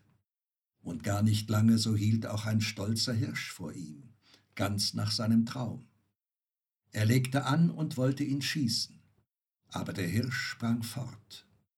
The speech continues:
Da jagte er ihm nach, über Gräben und durch Gebüsche, und ward nicht müde den ganzen Tag. Am Abend aber verschwand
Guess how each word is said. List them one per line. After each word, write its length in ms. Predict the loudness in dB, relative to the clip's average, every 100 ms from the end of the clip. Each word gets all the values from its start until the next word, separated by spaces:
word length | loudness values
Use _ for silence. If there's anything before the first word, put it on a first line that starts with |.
| _ _ _ _ _
Da 80 | -4
jagte 500 | -2 2 0 0 -4
er 220 | 0 2
ihm 140 | 4 6
nach, 600 | 4 2 -4 -8 -14 -20 _ -8
über 200 | -6 -2
Gräben 560 | 2 4 4 2 0
und 140 | 0 0
durch 200 | -2 -4
Gebüsche, 600 | -4 0 0 -2 -4 -6 -10 _ _ -4
und 160 | -2
ward 280 | 0 0 0
nicht 280 | 0 0 2
müde 380 | 2 4 2 2
den 180 | 6
ganzen 420 | 6 4 0 0 -2
Tag. 320 | -4 -12 -16 _ -20 _ _ _ _ _ _ _ _ _ -10
Am 240 | -6 -4
Abend 500 | 0 0 0 -4 -4
aber 220 | -4 -4
verschwand 580 | -4 -6 -4 -2 -2 -2